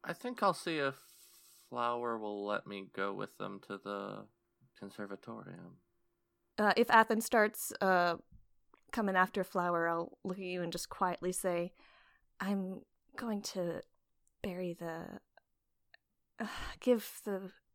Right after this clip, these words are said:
Speaker 2: um, halfling man that I killed a funeral.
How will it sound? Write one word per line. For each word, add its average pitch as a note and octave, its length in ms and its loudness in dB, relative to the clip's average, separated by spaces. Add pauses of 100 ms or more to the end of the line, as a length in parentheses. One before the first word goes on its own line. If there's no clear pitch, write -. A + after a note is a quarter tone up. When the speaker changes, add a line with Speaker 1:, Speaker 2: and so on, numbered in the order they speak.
(720)
Speaker 2:
um, F#3 360 -6 (160)
halfling G3+ 540 0
man F3 400 -4 (360)
that F#3 220 -8 (420)
I F3+ 400 -14
killed F3+ 420 -8 (140)
a F3 80 -6
funeral. E3+ 600 -4